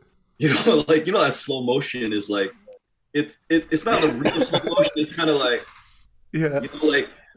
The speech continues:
Speaker 1: right? And then you have, like, all, like, the V H S dithers, like, the, you know,
Speaker 2: Yeah,
Speaker 1: the
Speaker 2: yeah,
Speaker 1: kind
Speaker 2: yeah,
Speaker 1: of
Speaker 2: yeah.
Speaker 1: make-, so I can't believe, I, I can't believe we even, like, that's how we learned. But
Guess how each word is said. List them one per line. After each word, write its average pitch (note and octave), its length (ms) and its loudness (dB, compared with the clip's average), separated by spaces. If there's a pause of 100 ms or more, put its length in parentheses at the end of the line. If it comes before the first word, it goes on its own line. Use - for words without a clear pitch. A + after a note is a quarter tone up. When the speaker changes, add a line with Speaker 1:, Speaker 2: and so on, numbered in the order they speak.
(180)
Speaker 1:
right? E3 220 4
And - 120 -4
then D#3 160 2
you D3 140 4
have, D3 260 4
like, B2 240 2
all, C3 260 -2
like, A2+ 200 -2
the A2 100 -6
V A2+ 200 -6
H A2+ 180 -4
S A#2+ 220 -2
dithers, A#2+ 560 -2
like, F#2+ 260 -4
the, - 140 -10 (260)
you A2+ 120 -6
know, G2+ 260 -2
Speaker 2:
Yeah, D#3+ 360 -2
Speaker 1:
the D3 80 0
Speaker 2:
yeah, D3+ 240 0
Speaker 1:
kind - 0 -
Speaker 2:
yeah, C#3 160 2
Speaker 1:
of C#3 60 -2
Speaker 2:
yeah. C3+ 60 -6
Speaker 1:
make-, C#3 200 -6 (680)
so D#3 460 4
I D#3+ 80 0
can't D#3 240 -2
believe, G#2+ 440 -4
I, A2 160 -8 (120)
I - 80 -12
can't G2+ 220 -8
believe F2 240 -10
we E2+ 100 -12
even, D#2+ 220 -12
like, D2+ 280 -8
that's F2 200 -8
how E2+ 100 -6
we D#2 140 -4
learned. E2 340 -8
But F2 180 -6